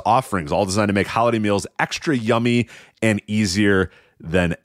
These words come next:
ever. Uh, quality is HelloFresh's top priority. Ingredients travel from the farm to your home in less than seven days, so you know they're fresh, and I can attest to that as well. The stuff that I get from HelloFresh, even if I don't cook it that week or I cook it, like,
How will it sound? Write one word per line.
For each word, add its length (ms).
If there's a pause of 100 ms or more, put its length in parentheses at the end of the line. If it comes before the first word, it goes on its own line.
ever. 480
Uh, 140
quality 460
is 120
HelloFresh's 460
top 180
priority. 420
Ingredients 400
travel 220
from 360
the 80
farm 320
to 180
your 160
home 320 (300)
in 160
less 220
than 160
seven 400
days, 380 (180)
so 160
you 120
know 300
they're 140
fresh, 340
and 80
I 40
can 120
attest 280
to 60
that 120
as 120
well. 120
The 80
stuff 220
that 100
I 40
get 140
from 100
HelloFresh, 480 (300)
even 140
if 80
I 60
don't 140
cook 160
it 160
that 200
week 280
or 60
I 40
cook 220
it, 80
like, 160